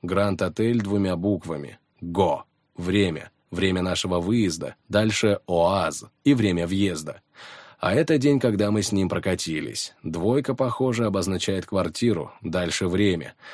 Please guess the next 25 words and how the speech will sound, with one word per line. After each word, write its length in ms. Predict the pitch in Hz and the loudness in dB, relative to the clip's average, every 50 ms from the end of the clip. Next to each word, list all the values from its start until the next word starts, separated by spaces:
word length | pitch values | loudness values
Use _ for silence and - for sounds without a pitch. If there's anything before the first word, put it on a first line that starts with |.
| - - _ | -20 -20 _
Скорее 320 | - - - 101 110 123 113 | -12 -4 0 2 2 2 2
всего, 360 | - - 104 101 113 117 107 | 2 0 2 2 2 2 2
когда 300 | - 98 90 90 95 90 | 0 -2 0 0 0 0
он 140 | 87 82 - | 0 0 0
приехал. 640 | 87 90 87 87 92 90 82 - - - - - _ _ _ | 0 0 0 0 0 0 -2 -4 -6 -10 -14 -16 _ _ _
Больше 420 | - 87 113 151 165 156 - 147 131 | -4 0 2 2 2 2 2 0 0
записей 460 | 98 95 87 78 - - - 92 82 | 0 0 -2 -2 -4 -4 -4 -4 -4
нет. 340 | 78 78 76 - - - - _ - - - - - _ _ | -4 -4 -6 -8 -10 -16 -20 _ -20 -20 -20 -20 -20 _ _
Тут 200 | - 175 175 - | 2 2 2 4
я 140 | 143 135 120 | 2 2 2
слегка 420 | - 113 107 101 - - 90 85 | 2 0 0 0 0 0 0 0
ухмыльнулся. 840 | 82 78 - - 92 87 87 85 85 80 78 80 - - - 60 - - _ _ _ _ _ | 0 0 0 0 2 2 2 2 2 0 -2 -4 -6 -8 -8 -10 -12 -16 _ _ _ _ _
Два 260 | - 87 87 87 85 | -4 0 0 0 0
телефонных 560 | - - 92 87 - - 95 95 95 90 - | 0 -2 -2 -2 0 0 0 0 0 0 2
номера 340 | 110 120 135 120 92 80 80 | 2 4 4 4 2 0 -2
есть. 420 | 78 78 76 69 - - - - _ _ _ | -4 -4 -4 -4 -6 -8 -10 -12 _ _ _
Только 300 | - 107 98 82 - 98 | 0 0 2 2 2 2
вместо 380 | 87 90 90 87 82 - - 85 | 2 2 2 2 0 -2 -2 -2
района 500 | 85 82 82 87 101 110 113 110 104 98 | -2 0 0 0 2 2 2 2 2 2
одна 240 | 90 95 98 92 87 | 2 2 0 0 0
буква, 440 | 92 123 117 98 - - - - - _ - | 2 2 2 2 0 -4 -10 -12 -12 _ -2
а 120 | 156 151 | 0 0
цифры 340 | - - 98 85 - 90 87 | 0 0 0 0 0 0 0
на 140 | 90 98 107 | 0 2 2
месте. 480 | 113 101 80 - - - - - - | 2 2 0 -2 -6 -8 -10 -12 -14